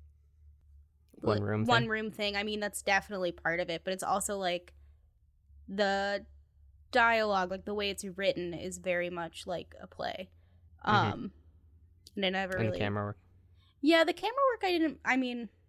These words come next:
Speaker 2: it was pretty basic. I liked, it does kinda, like, they, they really, like, circle the actors,
Speaker 1: Mm-hmm.
Speaker 2: which I liked. Um, I thought that was cool.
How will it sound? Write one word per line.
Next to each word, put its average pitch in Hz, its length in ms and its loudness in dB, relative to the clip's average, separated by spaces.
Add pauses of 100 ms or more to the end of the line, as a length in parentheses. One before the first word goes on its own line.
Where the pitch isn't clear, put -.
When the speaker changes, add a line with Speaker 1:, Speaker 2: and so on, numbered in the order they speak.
(160)
Speaker 2:
it - 60 -20
was 277 140 -4
pretty 381 220 2
basic. 226 420 -2
I 233 120 0
liked, 254 460 -2
it 233 160 -6
does 247 200 2
kinda, 247 220 -2
like, 208 420 -4
they, 202 480 -4
they 196 220 -8
really, 185 200 -8
like, 175 180 -6
circle 180 520 -4
the 175 200 -8
actors, 175 800 -6 (400)
Speaker 1:
Mm-hmm. 165 300 6
Speaker 2:
which 202 160 -2
I 196 60 0
liked. 180 560 -4 (260)
Um, 180 420 0 (460)
I 208 60 -14
thought 202 160 -4
that 196 100 -4
was 190 140 -8
cool. 180 480 -4